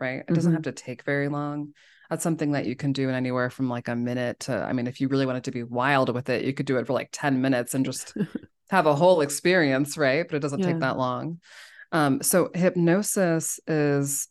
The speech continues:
Speaker 1: um, there are folks who do self-hypnosis, but I, I do guided, you know, hypnosis with, um, folks that I see. And it's just basically a way of using very deep relaxation. So getting into a very deep state of relaxation with the,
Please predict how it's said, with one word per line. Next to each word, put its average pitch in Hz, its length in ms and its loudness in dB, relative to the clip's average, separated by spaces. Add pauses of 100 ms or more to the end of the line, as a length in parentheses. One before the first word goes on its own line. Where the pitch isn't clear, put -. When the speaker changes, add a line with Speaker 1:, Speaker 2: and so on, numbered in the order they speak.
Speaker 1:
um, 131 440 -4
there 196 120 2
are 202 40 2
folks 214 240 0
who 190 80 0
do 160 140 0
self-hypnosis, 147 1000 -2
but - 280 -6
I, 135 160 -4
I 147 120 0
do 139 160 -2
guided, 135 480 -2
you 143 80 -6
know, 131 100 -4
hypnosis 131 560 -8
with, 127 240 -8 (160)
um, 131 160 -10
folks 127 260 -8
that 135 80 -8
I 127 60 -4
see. 123 380 -6
And 131 100 -10 (460)
it's 202 180 -2
just 277 180 -2
basically 254 360 4
a 190 40 2
way 156 200 4
of 147 80 -2
using 143 460 0 (140)
very 160 280 4
deep 151 280 -2
relaxation. 143 1080 -4 (340)
So - 140 -6
getting 156 200 0
into 151 180 0
a 123 40 -4
very 160 220 0
deep 170 160 -2
state 151 180 -2
of 143 120 -2
relaxation 131 840 -4
with 131 160 -8
the, 123 360 -6